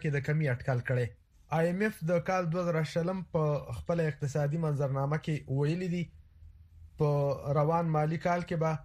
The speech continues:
په پاکستان کې د اقتصاد د ودې شرح یو فیصدي وي او د ګرانۍ شرح به اته اعشاریه اته فیصدي او د بیروزګارۍ شرح به پنځه اعشاریه یو فیصدي ته پورته کیږي. اقتصاد پوهان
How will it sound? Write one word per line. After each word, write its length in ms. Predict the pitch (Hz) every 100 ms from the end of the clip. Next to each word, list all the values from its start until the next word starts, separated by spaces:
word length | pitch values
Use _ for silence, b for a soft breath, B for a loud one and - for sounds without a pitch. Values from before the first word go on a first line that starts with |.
| - - 147
په 160 | 135 143
پاکستان 500 | 135 143 - 160 165
کې 80 | 165 147
د 100 | 139
اقتصاد 640 | 135 - 135 - 156 147 127 - - 131 131
د 20 | 135 135 127
ودې 240 | 156 151 139 160
شرح 340 | 170 165 - 147
یو 100 | 170 135
فیصدي 400 | 135 139 131 131
وي 100 | 131 123 B B -
او 80 | 135
د 100 | 139 131
ګرانۍ 360 | 135 143 143 135
شرح 200 | 175 160
به 160 | 156 131
اته 180 | - 147
اعشاریه 440 | 143 147 135 143 131
اته 200 | 127 170 165
فیصدي 400 | 156 160 151 190 170
او 20 | 135
د 160 | 131 127
بیروزګارۍ 540 | 127 123 127 131 135 131
شرح 200 | 180 170 165
به 80 | - B B B
پنځه 320 | 143 135 131 151 127 131
اعشاریه 460 | - 139 139 135 139
یو 100 | 151 143
فیصدي 380 | 127 123 127 131
ته 120 | 127 131
پورته 260 | 123 127 120
کیږي. 280 | 131 123 127 - - - 151
اقتصاد 400 | 147 151 165 -
پوهان 400 | 160 160 185 180